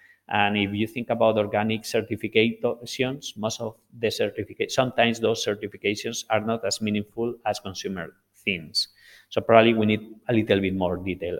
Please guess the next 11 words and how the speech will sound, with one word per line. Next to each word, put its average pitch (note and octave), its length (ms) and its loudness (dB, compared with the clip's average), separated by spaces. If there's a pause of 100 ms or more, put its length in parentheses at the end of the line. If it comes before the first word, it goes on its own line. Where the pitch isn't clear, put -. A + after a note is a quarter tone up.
And G#2+ 300 2 (760)
data A2 280 6
society, A2+ 680 0
you A2+ 100 -2
know, G#2+ 120 0
I, F#2 280 0
I G#2 100 2
really G2 320 0
la-, F#2 260 2
love A2 240 2 (120)
data. F2+ 340 -4